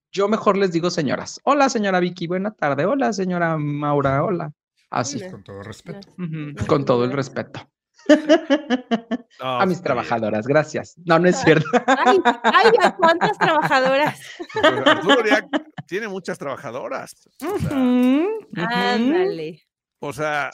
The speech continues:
Speaker 1: Sí, sí,
Speaker 4: Arturo
Speaker 1: sí.
Speaker 4: Uriac es de alcurnia. Tú no lo sabes, Elo Reyes.
Speaker 2: No,
Speaker 1: En
Speaker 2: yo
Speaker 1: mi
Speaker 2: no
Speaker 1: hacienda, en
Speaker 2: sé.
Speaker 1: la hacienda de mis padres.
Speaker 3: Es el
Speaker 4: Sí,
Speaker 3: príncipe
Speaker 4: es
Speaker 3: de
Speaker 4: el
Speaker 2: El
Speaker 3: Cuernavaca.
Speaker 2: heredero.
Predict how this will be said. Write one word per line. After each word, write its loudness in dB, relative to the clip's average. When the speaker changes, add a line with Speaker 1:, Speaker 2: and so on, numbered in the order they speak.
Speaker 1:
Sí, 4
sí, -6
Speaker 4:
Arturo 2
Speaker 1:
sí. 4
Speaker 4:
Uriac 2
es -8
de -4
alcurnia. -8
Tú -16
no -12
lo -12
sabes, -10
Elo -10
Reyes. -14
Speaker 2:
No, 2
Speaker 1:
En 6
Speaker 2:
yo 4
Speaker 1:
mi 4
Speaker 2:
no 6
Speaker 1:
hacienda, 4
en 4
Speaker 2:
sé. 2
Speaker 1:
la 2
hacienda 0
de 4
mis -2
padres. 0
Speaker 3:
Es -10
el -4
Speaker 4:
Sí, -8
Speaker 3:
príncipe 2
Speaker 4:
es 2
Speaker 3:
de 0
Speaker 4:
el -2
Speaker 2:
El -4
Speaker 3:
Cuernavaca. 2
Speaker 2:
heredero. 0